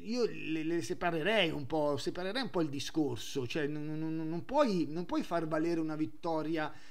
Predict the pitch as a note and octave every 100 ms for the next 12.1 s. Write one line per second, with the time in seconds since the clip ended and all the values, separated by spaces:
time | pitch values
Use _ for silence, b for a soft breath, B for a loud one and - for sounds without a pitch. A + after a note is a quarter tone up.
0 | B - C3 A#2+ F3 E3 D3+ D3 D#3 C#3+
1 | C3 A#2+ D#3 D#3 C3 D3 - D3 B2+ B
2 | B G#3 D#3+ G3 F#3 G#3 G#3 A3 A3 A3
3 | A#3+ - G#3 G#3 G3+ A3+ G3+ G3+ G3 A3+
4 | E3+ D3 D#3 D3 C#3 C#3 C3 D#3 D#3 B2+
5 | F#3+ G#3+ A3+ G3+ C3+ A#2 A#2+ D3+ C3 C3
6 | B2+ C3 D#3+ F#3 A3 A#3 G#3+ G3+ F#3+ F3
7 | F#3 F3+ D#3+ C3+ B2+ - A#2+ E2 - C#3
8 | C#3+ C#3+ D#3 D#3+ D#3 D#3+ D3 B B B
9 | B B3 - G#3+ G3+ E3+ E3 D#3+ D3 C#3
10 | C3+ B2+ A#2+ A2+ - F#3+ A3 F#3+ - G#3
11 | A3 G3 D3 F#3 D3+ E3 F#3+ D#3 C#3 F#3+